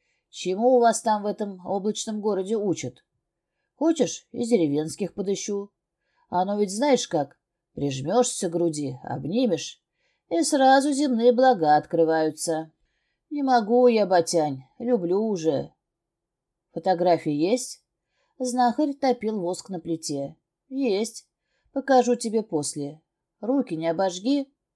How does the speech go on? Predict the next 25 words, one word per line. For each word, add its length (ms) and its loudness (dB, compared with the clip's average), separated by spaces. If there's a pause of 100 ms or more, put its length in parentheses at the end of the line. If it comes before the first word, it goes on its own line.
(680)
Мирон 340 2
сел 280 2
на 180 0
стул 300 -4
посередине 580 -4
кухни. 520 -8 (580)
Макар 640 0
расположил 760 -2
миску 360 -6
с 120 -6
водой 460 2
над 220 -4
головой 400 0
мужчины. 640 -6 (380)
Тонкой 380 -2
струйкой 580 0
расплавленный 840 2
воск 340 -2
стекал 640 -4
в 140 -6
воду, 480 -2 (320)
застывая 680 0
в 60 -12
причудливых 720 -6
формах. 540 -6